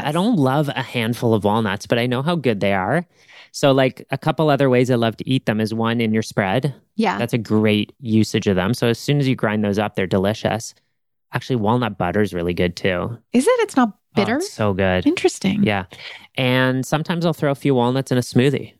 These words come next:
Speaker 1: which
Speaker 2: I,
Speaker 1: is a really great way to
Speaker 2: I
Speaker 1: do it.
Speaker 2: actually have a smoothie recipe in the Undiet cookbook that uses walnuts with some banana, cinnamon, like, some different chai-inspired spices, cinnamon, cardamom, a little bit of clove, almond milk,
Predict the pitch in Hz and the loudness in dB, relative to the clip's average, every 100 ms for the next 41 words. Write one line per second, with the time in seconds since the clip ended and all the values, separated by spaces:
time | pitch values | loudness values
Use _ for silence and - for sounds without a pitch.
0 | _ - 120 233 113 110 107 107 101 104 | _ -6 -2 -2 0 0 0 2 0 0
1 | 101 247 254 - 330 277 247 233 233 220 | 0 2 2 0 -2 0 0 0 -2 0
2 | 220 214 202 - 208 - 226 226 220 196 | 2 2 0 -2 -4 0 2 4 4 2
3 | 185 175 - 294 285 170 170 175 - - | -2 -4 -4 -4 -2 -2 -2 -4 -12 -20
4 | - - - 214 185 202 202 202 190 175 | -20 -8 0 0 2 2 2 2 0 0
5 | 190 196 196 190 180 - - 196 196 - | 2 2 0 -2 -6 -8 -2 0 0 0
6 | 190 180 185 180 185 185 - - 196 185 | 0 2 0 0 -2 -4 -4 0 2 4
7 | 185 180 175 170 - 202 190 - 185 165 | 2 0 -2 -4 0 -2 0 0 0 0
8 | - - 185 160 196 214 240 - 226 226 | -6 -6 -2 -2 -2 -2 -2 0 0 0
9 | 226 220 - 226 233 262 247 - 214 202 | 0 -2 -4 -4 -2 -2 0 2 4 4
10 | 196 190 190 185 - 202 196 190 185 180 | 4 2 0 -2 -2 0 2 0 0 -2
11 | 180 185 180 185 180 - 190 185 185 185 | 0 0 0 -2 -6 -4 0 2 2 0
12 | 175 - - 202 196 202 196 190 175 175 | -4 -12 -4 0 2 4 2 2 -2 -6